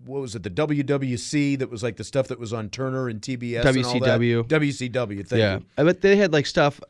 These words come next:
Speaker 2: it's very niche, and then if, like, a character got stale, you could just ship him off to the next territory
Speaker 1: Yeah.
Speaker 2: and bring in another guy.
Speaker 1: Yeah.
Speaker 2: And they would just rotate around, and the W W F had the idea of Vince McMahon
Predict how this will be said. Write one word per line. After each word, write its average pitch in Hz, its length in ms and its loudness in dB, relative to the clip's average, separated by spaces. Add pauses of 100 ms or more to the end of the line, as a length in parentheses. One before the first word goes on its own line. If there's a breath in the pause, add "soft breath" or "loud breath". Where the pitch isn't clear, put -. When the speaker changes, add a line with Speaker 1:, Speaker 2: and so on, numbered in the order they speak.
(120)
Speaker 2:
it's 143 220 0
very 165 360 6
niche, 127 420 4
and 135 80 0
then 139 140 4
if, 131 160 -2 (300)
like, 120 120 -2
a 117 120 2
character 147 400 2
got 131 180 2
stale, 175 400 2
you 139 120 0
could 143 120 -4
just 131 140 -2
ship 127 240 2
him 135 100 4
off 131 220 2
to 139 140 -2
the 123 100 -2
next 127 260 -2
territory 120 580 0
Speaker 1:
Yeah. 110 180 -2 (180)
Speaker 2:
and 110 80 -4
bring 127 180 6
in 139 100 6
another 139 320 4
guy. 98 320 -6 (180)
Speaker 1:
Yeah. 98 140 -6
Speaker 2:
And 117 120 2
they 120 100 4
would 120 140 0
just 113 160 -6
rotate 123 360 4
around, 113 520 4
and 123 80 0
the 113 40 2
W 135 220 4
W 123 180 4
F 139 140 4
had 117 160 0
the 107 80 4
idea 110 400 2
of 107 60 -6
Vince 113 220 -2
McMahon 120 440 -2